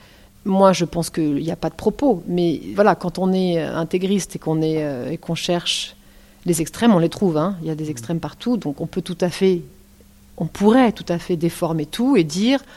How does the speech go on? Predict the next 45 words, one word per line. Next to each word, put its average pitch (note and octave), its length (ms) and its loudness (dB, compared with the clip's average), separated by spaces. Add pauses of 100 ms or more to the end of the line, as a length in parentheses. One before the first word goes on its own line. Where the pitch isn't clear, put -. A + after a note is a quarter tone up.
(460)
voilà, F#3 440 -2
un E3+ 180 0
homme, F#3+ 420 0 (880)
en - 80 -20
plus, - 160 -4
il E3+ 80 -2
est C#3+ 80 -8
tout - 100 -6
jeune, A3+ 240 8
là, F3+ 80 4
il D#3 100 0
a C#3+ 60 -2
vingt-cinq E3 420 -2
ans. A3+ 140 2
On E3 60 0
peut D#3+ 120 -6
dire F#3 280 0
un F3+ 160 0
homme F3+ 140 -2
de D#3+ 40 -4
vingt-cinq D#3+ 540 -4
ans A#3 260 4
qui A3+ 220 -6
va F3 120 4
dans E3+ 220 2
un E3 60 0
club, F#3+ 480 4
euh, E3 200 4 (440)
de F3 80 -2
Pigalle G3 560 4
dans E3 80 2
les E3 180 0
années E3 140 0
cinquante G#3 600 0
et - 120 -6
qui - 160 -12
fait F#3+ 160 2
des E3 80 0
photos F#3 360 -2
de E3+ 100 -2
femmes G3 560 2
qui - 100 -12
font F3 160 -4
des E3 80 -2
striptease, G#3+ 680 -2